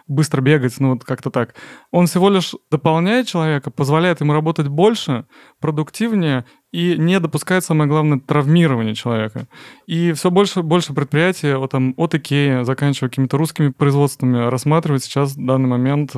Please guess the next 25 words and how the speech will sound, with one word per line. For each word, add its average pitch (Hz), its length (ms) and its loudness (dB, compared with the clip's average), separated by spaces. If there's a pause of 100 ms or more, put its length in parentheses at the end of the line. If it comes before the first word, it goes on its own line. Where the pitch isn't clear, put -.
(120)
эти 131 180 -4
направления. 156 480 2
Мы 143 200 2
активно 135 480 -2
проводим 123 500 0
демонстрации, 131 800 -2
ну 143 320 0
и 123 80 -2
совершаем 135 500 -2
поставки, 123 580 -2 (360)
и 143 260 0
уже 139 540 -2
есть 131 240 -2
первые 123 220 0
кейсы 127 460 0 (460)
внедрения 127 640 2 (140)
пилотов. 135 420 0 (220)
Теперь, 170 240 0
что 175 160 0
касается 175 480 0
A 156 300 0
R 175 180 2
и 151 140 -4
V 151 200 2
R, 220 280 2